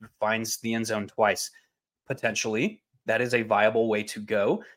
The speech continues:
with the assumption or the understanding that we know that one of these wide receivers would need multiple touchdowns, likely, in order to return a G P P ceiling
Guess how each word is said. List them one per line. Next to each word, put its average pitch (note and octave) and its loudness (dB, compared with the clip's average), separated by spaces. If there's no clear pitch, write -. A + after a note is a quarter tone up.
with C#3+ 4
the C#3+ -4
assumption B2 -2
or B2+ 2
the B2 -6
understanding A#2+ -2
that A#2+ 0
we C3 0
know A#2+ 2
that A#2 -4
one B2 -2
of B2 -8
these A2+ -8
wide A#2 4
receivers G#2 -4
would C3+ 6
need B2 2
multiple G#2 -4
touchdowns, F#2 -6
likely, G2 -4
in A#2 -4
order G#2 0
to - -10
return G2 -6
a G2 -6
G G2 -10
P G2+ -16
P G2 -12
ceiling G#2+ -4